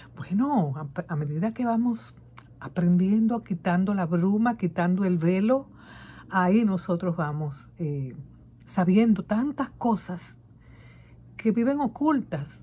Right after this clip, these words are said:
porque nadie te la va a contar, nadie te la va a decir, a menos que sea tú mismo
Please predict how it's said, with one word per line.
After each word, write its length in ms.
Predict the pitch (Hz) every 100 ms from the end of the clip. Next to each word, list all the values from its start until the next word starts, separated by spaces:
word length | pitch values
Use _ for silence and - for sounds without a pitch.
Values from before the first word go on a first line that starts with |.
| - - - - - -
porque 360 | 180 - 196 - -
nadie 560 | 190 196 233 247 185 170
te 120 | 160
la 80 | 151
va 80 |
a 40 | 151
contar, 500 | 180 160 143 139 139 - -
nadie 520 | 165 175 175 170 190 185
te 100 | 170
la 80 |
va 100 | 151
a 40 | 151
decir, 480 | 147 - 151 135 - - - -
a 80 | 170
menos 260 | 160 175 175
que 100 | 190
sea 300 | - 185 175
tú 320 | - 302 320
mismo 480 | 254 190 160 151